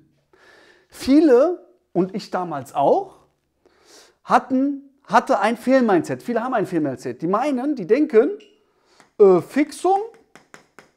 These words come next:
ja, plus Provision. Das heißt zum Beispiel, dein Verkäufer verdient zweitausend Euro und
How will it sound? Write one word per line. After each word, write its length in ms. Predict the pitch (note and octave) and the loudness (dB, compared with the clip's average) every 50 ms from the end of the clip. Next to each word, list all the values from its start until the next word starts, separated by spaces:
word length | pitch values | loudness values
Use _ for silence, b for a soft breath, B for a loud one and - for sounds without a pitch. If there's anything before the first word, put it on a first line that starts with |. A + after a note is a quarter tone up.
| _ - _ _ _ | _ -20 _ _ _
ja, 400 | - E3+ D#3 G#3 C#4 F4 G4 - _ _ b b b b b b b b | -4 0 0 0 0 0 -4 -8 _ _ b b b b b b b b
plus 680 | - A3 A#3 B3 C#4+ F4+ G4+ - - - - - _ _ _ _ _ - _ _ _ _ | -4 2 2 4 6 6 4 2 0 -14 -18 -20 _ _ _ _ _ -20 _ _ _ _
Provision. 800 | - - A#3+ A#3 A3+ A3 A3+ G#3 F3+ F3 G3 E3+ D3+ C3 C3 | -4 0 2 2 2 2 0 0 4 4 6 6 6 2 -2
Das 140 | D#3 F3 G3+ | -4 -4 -4
heißt 360 | A3+ A#3+ C#4+ D#4 D#4 D#4 - | -2 0 0 0 0 -2 -4
zum 120 | - G3+ G3 | -6 -2 -2
Beispiel, 600 | B3 C#4+ D#4 D4+ D4+ - D4+ D4+ D4 D4 D4 B3+ | 0 0 0 -2 -4 -6 -6 -6 -6 -6 -6 -4
dein 200 | A3+ G3+ F#3+ F3 | -4 -4 -4 -4
Verkäufer 680 | G3+ G3 G3+ A#3+ B3+ C#4 C#4+ C#4 C#4 C4 C4+ C4+ C4+ C4+ B B B B B B B B | -6 -8 -6 -2 0 0 0 -2 -4 -4 -4 -4 -6 -10 B B B B B B B B
verdient 380 | - G3+ F#3+ G#3 G3+ G3 G3+ | -4 -4 -2 -2 -4 -4 -6
zweitausend 720 | - G#3 G#3 F#3+ F3+ E3 - E3+ D#3+ D#3+ C#3 B2+ C#3 C#3+ - | -6 -4 -2 -2 -2 -2 -2 -4 -4 -4 -4 -6 -8 -8 -4
Euro 420 | G#3 B3+ D4 D#4+ D4+ E4+ F4+ G#4+ A4+ - - _ _ _ _ - _ _ _ _ _ _ b b b b b b b b b b b b b b b b _ _ - | 0 0 0 0 2 0 0 0 -4 -8 -14 _ _ _ _ -20 _ _ _ _ _ _ b b b b b b b b b b b b b b b b _ _ 2
und 440 | - A#3+ A#3+ A3+ G#3 - - - | 4 4 4 4 2 -2 -10 -20